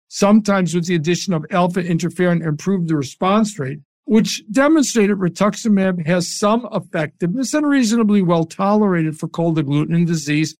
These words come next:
and was previously the standard of care. But it's important to remember that the response rate is fifty-four percent in total.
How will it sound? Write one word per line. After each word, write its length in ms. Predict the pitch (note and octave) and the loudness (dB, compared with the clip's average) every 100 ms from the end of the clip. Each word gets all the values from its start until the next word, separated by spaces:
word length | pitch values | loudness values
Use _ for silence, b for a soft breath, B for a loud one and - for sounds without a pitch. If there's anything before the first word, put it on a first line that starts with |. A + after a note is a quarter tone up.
| _ - | _ 0
and 180 | G3+ | 4
was 120 | G#3 - | 4 2
previously 800 | - A#3+ B3+ G#3+ - E3+ E3 - | 0 2 2 0 0 -2 -2 -4
the 120 | F3 | -4
standard 640 | - - F#3+ F#3+ F#3 F3 - | -4 0 2 2 2 -2 -4
of 260 | D#3 D3+ - | -6 -8 -4
care. 480 | G3+ G3+ B2+ A#2 _ _ | 0 0 0 -8 _ _
But 120 | G3 | 0
it's 120 | G3+ F#3 | 0 2
important 520 | G#3+ G#3 A#3 G#3+ F3+ | 0 0 0 2 0
to 100 | F3+ | -2
remember 800 | F3 E3 E3 F#3 G3+ F3 C#3+ - _ _ | -2 0 0 0 0 -2 -6 -10 _ _
that 280 | F3 E3+ F3 F3 | 2 4 2 -2
the 140 | E3+ | -2
response 720 | E3+ - - F#3+ G3+ G#3 - | 0 -2 -2 0 2 2 0
rate 440 | F3+ D#3+ D#3+ D#3+ _ _ _ - | -2 0 0 -2 _ _ _ 0
is 400 | E3 E3 D#3+ - - | 4 4 2 -6 -2
fifty-four 600 | F3+ F3 F3+ - E3+ D#3 | -2 -2 -6 -2 -4 -2
percent 560 | C#3 B2+ F3+ E3 D#3+ | -4 -2 0 -2 -2
in 180 | D3+ C3+ | -4 -4
total. 580 | - F3+ G3 G#3+ E3+ | -2 2 4 4 2